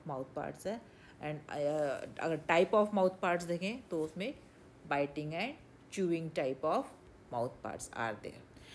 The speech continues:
अब आपको बेसिक्स जो है, ये जो, अ, बेसिक, अ, if you see, these are the basic parts of, अ, insects, और बाकी सारे जो माउथ पार्ट्स हैं वो इनकी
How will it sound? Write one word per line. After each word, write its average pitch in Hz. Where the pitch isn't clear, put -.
अब 277
आपको 233
बेसिक्स 269
जो 180
है, 190
ये 185
जो, 180
अ, 151
बेसिक, 185
अ, 139
if 170
you 190
see, 208
these 190
are 185
the 180
basic 185
parts 170
of, 180
अ, 135
insects, 214
और 180
बाकी 175
सारे 254
जो 247
माउथ 175
पार्ट्स 156
हैं 208
वो 214
इनकी 185